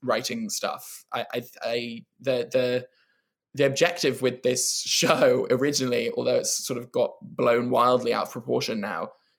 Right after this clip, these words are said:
um, was as a showcase for me as a writer more than anything. I, like, I really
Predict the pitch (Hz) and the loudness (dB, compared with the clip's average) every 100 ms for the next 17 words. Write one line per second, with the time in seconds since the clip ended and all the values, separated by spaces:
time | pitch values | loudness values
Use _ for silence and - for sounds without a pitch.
0 | _ - 120 113 117 127 - 123 120 113 | _ 0 2 2 0 -4 -2 2 2 2
1 | 123 123 120 135 135 135 120 - - 120 | 0 2 2 4 4 4 -2 -2 2 2
2 | 117 113 123 120 117 117 107 120 - - | 4 -2 -2 -2 -2 -2 0 0 0 0
3 | - - _ - 127 123 113 123 127 - | -2 -4 _ -8 -2 0 2 2 2 0
4 | 107 123 - 120 120 117 - - _ _ | -2 -2 -2 0 2 0 -4 -20 _ _
5 | _ _ _ _ _ _ _ _ - 135 | _ _ _ _ _ _ _ _ -4 -2
6 | 123 127 127 123 | 2 2 2 0